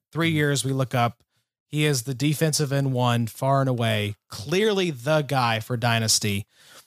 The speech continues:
Speaker 1: Do you think, 'cause my question I was gonna ask was, do you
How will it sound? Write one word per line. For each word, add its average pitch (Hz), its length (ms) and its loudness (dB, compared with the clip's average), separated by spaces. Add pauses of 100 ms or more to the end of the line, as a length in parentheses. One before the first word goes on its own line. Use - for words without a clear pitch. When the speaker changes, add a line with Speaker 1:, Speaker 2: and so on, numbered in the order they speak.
(680)
Speaker 1:
Do 190 160 0
you 208 320 0
think, 156 440 0
'cause 143 180 0
my 160 160 4
question 233 500 0
I 170 80 4
was 151 140 0
gonna 156 160 0
ask 160 400 0
was, 120 320 0
do 135 140 -2
you 147 120 2